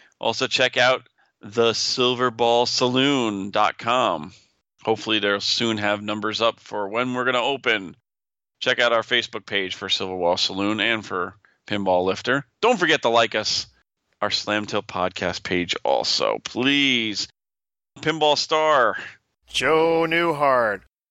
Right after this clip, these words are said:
Speaker 2: selling Jersey Jack,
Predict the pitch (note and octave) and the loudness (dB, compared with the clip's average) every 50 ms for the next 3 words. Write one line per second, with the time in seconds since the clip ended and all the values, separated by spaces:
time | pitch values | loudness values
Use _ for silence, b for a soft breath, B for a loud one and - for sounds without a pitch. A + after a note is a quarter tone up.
0 | _ - - - - - C3 C3+ C#3+ D3 C#3+ C#3+ C#3+ C#3+ C#3+ C#3 C#3 C3+ C3+ A#2 | _ -12 -8 -4 -2 2 2 4 4 4 4 4 2 2 0 -2 -4 -8 -10 -12
1 | - _ _ _ - - B2+ D3 D#3+ D#3+ D3 D#3 D#3 D3 B2 B2+ C3+ C#3+ D3+ D3 | -16 _ _ _ -4 0 2 2 2 2 0 0 -2 -2 0 0 2 2 4 2
2 | C3 A2+ - | 2 0 -4